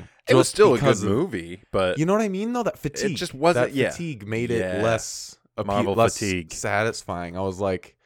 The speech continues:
Speaker 2: that movie would have been way better had it come out during the pandemic, you know?
Speaker 1: Yeah,
Speaker 2: Far From
Speaker 1: probably.
Speaker 2: Home, they needed to give it a year. And I'm not saying
Speaker 1: Probably.
Speaker 2: because of the pandemic. I'm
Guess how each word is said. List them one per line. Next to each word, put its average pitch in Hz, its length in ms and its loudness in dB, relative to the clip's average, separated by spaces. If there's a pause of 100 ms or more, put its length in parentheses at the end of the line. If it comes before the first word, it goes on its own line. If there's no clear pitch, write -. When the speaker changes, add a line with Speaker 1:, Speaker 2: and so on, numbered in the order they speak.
(380)
Speaker 2:
that 165 120 6
movie 190 260 0
would 147 140 2
have 117 60 0
been 120 180 -2
way 110 180 6
better 95 460 0
had 98 260 -4
it - 120 -10
come 110 200 -4
out 92 220 -2
during 92 240 -4
the 85 60 -10
pandemic, 78 720 -14
you 101 140 -10
know? 92 200 -4
Speaker 1:
Yeah, 95 380 -2
Speaker 2:
Far - 20 -20
From - 180 -4
Speaker 1:
probably. 92 360 0
Speaker 2:
Home, 110 340 -6 (200)
they 151 100 2
needed 135 300 -4
to 107 80 -4
give 95 200 -2
it 92 80 -4
a 87 60 -8
year. 69 380 -12 (160)
And 127 100 -2
I'm 135 60 2
not 147 180 0
saying 147 160 -2
Speaker 1:
Probably. 104 160 -8
Speaker 2:
because 131 320 0
of 98 80 -8
the 95 60 -10
pandemic. 92 600 -8
I'm 95 180 -8